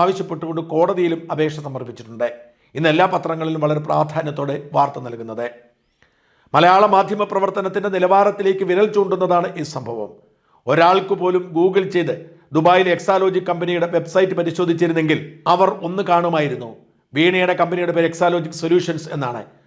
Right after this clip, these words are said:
ദുബായിലെ കമ്പനിയുടെ പേര് എക്സാലോജിക് കൺസൾട്ടൻസി എന്നാണ്. ദുബായ് കമ്പനിക്ക് വിശദീകരണം ആവശ്യപ്പെട്ട് ഒരു മെയിൽ അയച്ചിരുന്നെങ്കിൽ അവർ ഇപ്പോൾ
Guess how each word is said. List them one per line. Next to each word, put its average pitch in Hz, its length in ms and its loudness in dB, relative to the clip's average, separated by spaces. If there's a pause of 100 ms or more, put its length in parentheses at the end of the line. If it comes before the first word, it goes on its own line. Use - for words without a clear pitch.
(200)
ദുബായിലെ 170 380 4
കമ്പനിയുടെ 170 340 -2
പേര് 160 160 2
എക്സാലോജിക് 160 540 0
കൺസൾട്ടൻസി 147 600 -6
എന്നാണ്. 110 260 -10 (600)
ദുബായ് 175 300 6
കമ്പനിക്ക് 180 400 -2
വിശദീകരണം 175 520 0
ആവശ്യപ്പെട്ട് 165 460 -2 (380)
ഒരു 175 160 4
മെയിൽ 214 240 4
അയച്ചിരുന്നെങ്കിൽ 170 560 0 (240)
അവർ 165 200 2
ഇപ്പോൾ 165 200 0